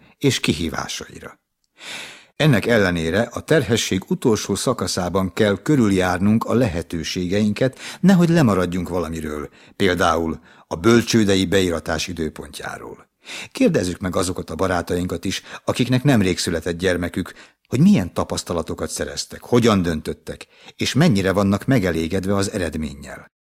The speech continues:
Ha lehetséges, úgy térképezzük fel a lehetőségeket, hogy ne kötelezzük el magunkat egyik mellett sem. Sokan rájönnek, hogy szülőnek lenni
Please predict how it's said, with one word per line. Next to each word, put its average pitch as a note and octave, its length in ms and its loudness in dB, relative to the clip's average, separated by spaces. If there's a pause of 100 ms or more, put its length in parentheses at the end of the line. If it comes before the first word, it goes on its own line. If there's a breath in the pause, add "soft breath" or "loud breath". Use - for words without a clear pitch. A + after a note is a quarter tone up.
(400)
Ha F#2+ 260 -2
lehetséges, F2+ 960 -4 (340 loud breath)
úgy G#3 220 0
térképezzük A#2 760 -2
fel - 180 -2
a F2+ 60 0
lehetőségeket, G#2 920 -2
hogy - 120 -8
ne G3+ 220 2
kötelezzük E2+ 640 -6
el C3+ 140 0
magunkat B2 720 -2
egyik F#2+ 420 0
mellett C#2+ 360 -10
sem. - 360 -10 (760)
Sokan D#3+ 480 2
rájönnek, F2+ 720 0 (100)
hogy - 140 -12
szülőnek D3+ 580 2
lenni F#2 420 -2